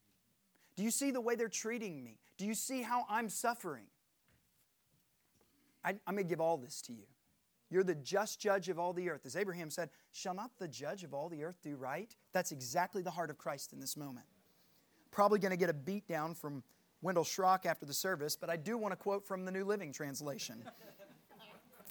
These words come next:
"Because strangely enough, I think that the New Living Translation actually nails this verse, believe it or not." Okay? It says this,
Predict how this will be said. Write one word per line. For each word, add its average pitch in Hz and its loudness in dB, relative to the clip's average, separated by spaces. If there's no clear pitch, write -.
"Because 247 12
strangely 277 4
enough, 269 6
I 220 8
think 302 2
that 254 -4
the 262 2
New 285 2
Living 285 2
Translation 220 2
actually 269 2
nails 294 2
this 190 0
verse, 277 8
believe 214 2
it 247 8
or 247 8
not." 247 6
Okay? 208 8
It 202 4
says 240 8
this, 226 6